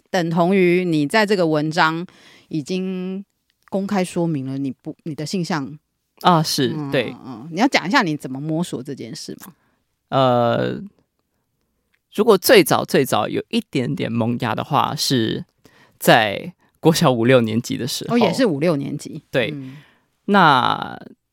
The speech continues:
Speaker 2: 那时候的自己是很喜欢跟班上的女生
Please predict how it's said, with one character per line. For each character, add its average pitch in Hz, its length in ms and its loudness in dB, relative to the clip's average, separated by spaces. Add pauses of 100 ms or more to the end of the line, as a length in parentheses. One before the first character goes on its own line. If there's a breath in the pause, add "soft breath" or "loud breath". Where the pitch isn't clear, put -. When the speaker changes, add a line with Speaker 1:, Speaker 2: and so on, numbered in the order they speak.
(460)
Speaker 2:
那 240 100 2
时 196 100 4
候 170 100 6
的 160 80 4
自 156 200 0
己 - 580 -12
是 - 580 0
很 139 140 2
喜 139 160 0
欢 117 100 2
跟 117 160 0
班 113 160 0
上 117 140 -4
的 - 80 -8
女 - 180 -12
生 135 300 -4